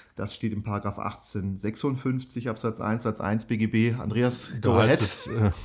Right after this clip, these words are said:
Speaker 2: es, äh, schließt der Betreuer oder schließen die Eltern, also schließt der Betreuer, der gesetzliche Vertreter, einen Vertrag ohne die erforderliche Genehmigung des Betreuungsgerichts, so hängt die Wirksamkeit des Vertrags von der nachträglichen Genehmigung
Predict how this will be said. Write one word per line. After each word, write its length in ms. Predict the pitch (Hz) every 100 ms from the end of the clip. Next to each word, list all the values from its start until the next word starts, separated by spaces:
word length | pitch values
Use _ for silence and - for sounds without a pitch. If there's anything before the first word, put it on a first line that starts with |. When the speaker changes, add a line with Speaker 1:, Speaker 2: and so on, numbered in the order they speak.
| -
Speaker 2:
es, 20 |
äh, 60 | 180
schließt 300 | 139 165 147
der 60 |
Betreuer 840 | 120 107 - 104 113 165 185 214 165
oder 160 | 107 104
schließen 360 | 92 - 98
die 60 | 95
Eltern, 200 | 117 135
also 120 | 110
schließt 220 | 98 113
der 60 | 110
Betreuer, 380 | 98 - 135 139
der 80 |
gesetzliche 400 | 104 104 101 104
Vertreter, 580 | - 107 123 131 143 -
einen 260 | 107 110 113
Vertrag 680 | - 98 - 90 104 131 -
ohne 340 | - 120 185 208
die 140 | 185
erforderliche 600 | 160 - 139 143 139 135
Genehmigung 640 | 113 117 117 131 139 131
des 100 | 120
Betreuungsgerichts, 840 | 113 107 117 117 123 120 120 117 - - - - -
so 120 | 113
hängt 160 | 120
die 140 | 117 98
Wirksamkeit 580 | 117 147 131 113 110 110
des 120 | 107
Vertrags 460 | 113 - 98 104 -
von 120 | 107
der 100 | 104
nachträglichen 800 | 101 87 101 - 113 101 98 101
Genehmigung 520 | 98 95 98 98 90